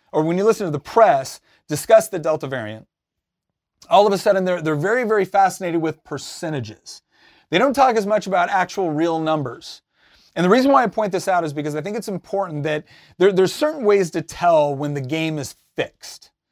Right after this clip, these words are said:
right? And we've talked about this before in economics when people talk about quintiles, um, or they talk about the top twenty percent or the bottom twenty percent, instead of talking about flesh and blood people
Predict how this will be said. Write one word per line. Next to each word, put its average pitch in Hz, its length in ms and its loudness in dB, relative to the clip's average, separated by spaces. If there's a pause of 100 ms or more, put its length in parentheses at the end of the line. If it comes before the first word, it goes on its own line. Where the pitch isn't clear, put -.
(480)
right? 160 160 6
And 170 100 0
we've 165 120 0
talked 214 200 4
about 208 120 2
this 180 140 -4
before 185 260 -4
in 156 60 -4
economics 165 600 -2
when 147 120 -8
people 160 200 -8
talk 160 240 -4
about 143 280 -6
quintiles, 160 920 -2 (380)
um, 147 280 2
or 147 60 -4
they 143 100 0
talk 151 160 -2
about 151 140 -4
the 135 80 -10
top 165 380 -4
twenty 165 320 -8
percent 160 420 -8
or 143 60 -6
the 131 80 -8
bottom 156 340 0
twenty 151 260 -8
percent, 147 520 -8 (260)
instead 156 260 0
of 285 60 -2
talking 175 320 0
about 156 320 -2
flesh 175 320 0
and 156 300 -6
blood 147 280 0
people 156 300 -4